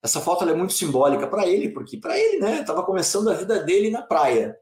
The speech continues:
né? Essa, essa era a mensagem dele. Mas pra nós, essa,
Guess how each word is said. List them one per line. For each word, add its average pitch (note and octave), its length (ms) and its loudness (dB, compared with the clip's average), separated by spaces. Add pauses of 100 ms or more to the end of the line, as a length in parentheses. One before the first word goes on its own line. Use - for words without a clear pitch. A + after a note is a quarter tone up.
(120)
né? B2 280 -4
Essa, - 260 -4
essa - 180 -2
era F#3 100 0
a F#3 100 -2
mensagem D3 440 -2
dele. A2+ 300 0 (420)
Mas G3+ 200 -2
pra B3+ 160 0
nós, A3+ 680 -2 (420)
essa, - 320 -4